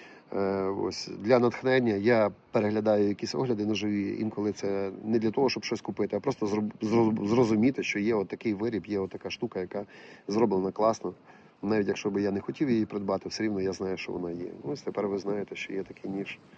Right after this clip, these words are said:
сицилієць від компанії Fox Knife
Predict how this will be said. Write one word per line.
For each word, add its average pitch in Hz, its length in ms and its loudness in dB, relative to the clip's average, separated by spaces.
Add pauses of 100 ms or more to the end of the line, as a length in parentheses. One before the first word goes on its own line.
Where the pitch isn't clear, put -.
(460)
сицилієць 95 720 -4 (680)
від 101 100 -12
компанії 92 520 -6
Fox - 280 -12
Knife 90 240 -6